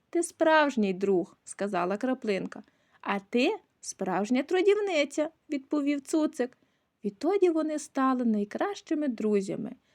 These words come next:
Бублик кожного дня навідувався до мурашника, а Краплинка розповідала йому історії про життя мурах. Так вони навчилися цінувати дружбу,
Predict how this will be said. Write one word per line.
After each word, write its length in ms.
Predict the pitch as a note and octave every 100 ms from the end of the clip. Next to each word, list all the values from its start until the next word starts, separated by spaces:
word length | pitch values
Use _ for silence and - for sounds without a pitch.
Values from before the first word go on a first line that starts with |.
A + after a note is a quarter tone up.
| _ _
Бублик 560 | A3 C#4 F#4+ F4 E4+ - _
кожного 480 | A#4 A#4 F#4+ D4 C4+
дня 220 | C4 B3+
навідувався 720 | B3 A3+ A3+ A3 A3 G#3+ G#3+
до 140 | G3 G3
мурашника, 800 | F3+ F#3 B3+ D#4+ D#4 D4 C4+ C4+ _ _ _
а 80 | G#3
Краплинка 680 | - F#3+ F#3+ A3 E4+ G4 D#4+
розповідала 760 | D4+ - - C#4+ B3+ C#4 C4+
йому 260 | C4+ C4 C4+
історії 580 | C4+ C4 B3 A#3 A#3 A#3
про 220 | - A3+
життя 400 | G#3+ G#3 G3 G#3+
мурах. 520 | G#3+ G3+ F#3 F3+ - _ _ _ _ _
Так 260 | A#3 D4+ D#4
вони 240 | D#4 D4
навчилися 640 | C#4+ C4+ C4+ C4+ C4+ C4
цінувати 600 | B3 A#3 G#3+ G3+ G3+ G#3+
дружбу, 600 | G3 F#3+ F#3 F#3 G3 A3